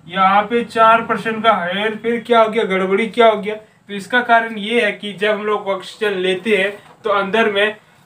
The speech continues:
अ, <clears throat> ऊर्जा जो, अ, उत्पन्न करता है उसमें ऑक्सी-, oxygen की आवश्यकता होती है, जिसमें oxygen उस पे खपत होता है, उसमें <clears throat>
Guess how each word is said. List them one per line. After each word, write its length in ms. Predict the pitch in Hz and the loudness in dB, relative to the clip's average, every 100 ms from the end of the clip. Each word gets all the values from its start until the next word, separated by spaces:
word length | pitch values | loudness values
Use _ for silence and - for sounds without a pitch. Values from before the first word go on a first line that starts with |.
| _ 185 | _ -2
अ, 280 | 196 208 - 269 208 180 | 2 2 4 2 2 -4
<clears throat> 100 | - | -4
ऊर्जा 460 | 208 220 185 233 254 | -2 0 2 4 4
जो, 240 | 247 254 | 2 0
अ, 400 | 247 214 185 180 - _ _ _ 190 | 0 -8 -8 -8 -10 _ _ _ -8
उत्पन्न 640 | 185 208 202 - 269 262 | -2 -2 -2 0 0 2
करता 320 | 226 208 208 | -2 -2 -4
है 40 | |
उसमें 260 | 208 208 214 | -4 -6 -6
ऑक्सी-, 320 | 202 - 226 | -8 -8 -6
oxygen 520 | 214 196 190 196 220 | -4 -6 -8 -6 -6
की 100 | 220 | -2
आवश्यकता 440 | 240 220 214 208 208 | 0 0 -2 0 0
होती 320 | 190 180 185 | 0 -4 -6
है, 200 | 185 190 _ _ 185 | -6 -8 _ _ -12
जिसमें 280 | 185 202 | -8 -2
oxygen 380 | 190 185 185 202 | -2 -2 -4 -2
उस 120 | 196 | -2
पे 120 | 202 185 | -2 -2
खपत 400 | 185 180 240 233 | -2 2 2 2
होता 300 | 208 190 175 | -4 2 2
है, 200 | 180 - _ - | 2 -4 _ -10
उसमें 460 | 202 185 190 190 196 _ _ _ - _ _ _ _ _ _ _ _ _ - | -8 -8 -6 -6 -6 _ _ _ -20 _ _ _ _ _ _ _ _ _ 0
<clears throat> 260 | 285 220 | 2 2